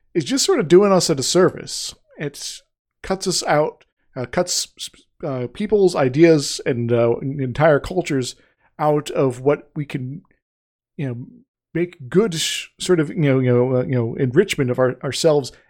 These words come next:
and, uh, you know, both, you know, both e-, ends. Uh, and that's just kind of counterproductive when you think about it. It's like, this is the only way forward,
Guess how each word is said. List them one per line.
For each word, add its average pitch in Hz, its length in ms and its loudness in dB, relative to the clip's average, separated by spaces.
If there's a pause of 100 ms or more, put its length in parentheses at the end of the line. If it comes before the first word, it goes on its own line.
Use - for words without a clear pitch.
(100)
and, 156 420 -4
uh, 135 220 0
you - 80 -10
know, 120 200 -6 (220)
both, 156 320 0
you 165 60 -6
know, 117 240 0
both 127 280 0
e-, 160 180 2
ends. 120 320 0
Uh, 113 260 0 (640)
and 123 260 -8 (120)
that's 180 200 2
just - 160 -4
kind 269 220 -2
of 185 220 -4 (520)
counterproductive 143 640 0
when 110 100 -4
you 104 80 -4
think 110 200 -2
about 107 240 -2
it. 104 40 0
It's 101 160 -8
like, 117 260 -6 (420)
this 165 200 -4
is 151 60 -2
the 165 60 6
only 202 260 6
way 190 180 4
forward, 196 540 0